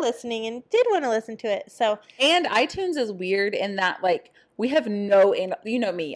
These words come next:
Speaker 2: I need the analytics.
Speaker 1: Yes.
Speaker 2: Like, I need to know
Speaker 1: <clears throat>
Speaker 2: which episodes are popular and which didn't do so well and blah, blah, blah. And
Speaker 1: Right.
Speaker 2: iTunes gives you nothing for that. So you, I literally have, like,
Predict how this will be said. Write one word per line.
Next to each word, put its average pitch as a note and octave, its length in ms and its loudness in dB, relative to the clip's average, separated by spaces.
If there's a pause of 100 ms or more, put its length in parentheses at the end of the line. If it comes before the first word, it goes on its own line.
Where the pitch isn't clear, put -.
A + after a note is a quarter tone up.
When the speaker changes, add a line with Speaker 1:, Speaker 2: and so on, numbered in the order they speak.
Speaker 2:
I G3 160 -2
need A3 260 -8
the G3+ 140 -6
analytics. E3 480 -2
Speaker 1:
Yes. B3 340 -2
Speaker 2:
Like, G3 220 0
I F#3+ 160 -2
need A3 280 -4
to A#3+ 100 -6
know D#3+ 680 0 (180)
Speaker 1:
<clears throat> - 220 -18
Speaker 2:
which G#3+ 340 2
episodes A3+ 560 2
are A#3 80 4
popular A#3 480 2
and E3+ 140 -2
which F3 240 -2
didn't B3+ 180 0
do E4 160 2
so B3 160 4
well F3 380 6
and F#3+ 100 -4
blah, F#3+ 160 4
blah, C4 80 2
blah. D#4+ 220 4
And - 200 -2
Speaker 1:
Right. B3+ 160 2
Speaker 2:
iTunes G4+ 300 0
gives C4+ 240 -2
you G#3+ 80 -6
nothing F3+ 480 -6
for F3+ 120 -4
that. F#2+ 360 -4 (260)
So C#4+ 60 -6
you, B3 240 -4
I A3 80 2
literally A#3 540 2
have, F3+ 180 -2
like, F#3 160 -2